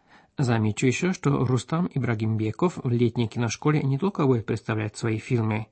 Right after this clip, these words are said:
Он объявит, чему будет посвящена наша следующая киношкола, которая, открою тайну,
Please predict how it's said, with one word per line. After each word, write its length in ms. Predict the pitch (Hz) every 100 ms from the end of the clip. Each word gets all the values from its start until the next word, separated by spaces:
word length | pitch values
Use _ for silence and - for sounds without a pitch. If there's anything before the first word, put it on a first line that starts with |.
| _ - - - -
Он 180 | 131
объявит, 500 | 107 104 113 139 160 -
чему 300 | - 156 190
будет 180 | 156 151
посвящена 480 | 131 120 107 120 120
наша 380 | 113 101 - 110
следующая 460 | 113 104 98 110
киношкола, 680 | - 113 110 - 117 101 101
которая, 540 | 104 - 127 170 160 -
открою 440 | 104 - 101 92
тайну, 420 | - 104 139 175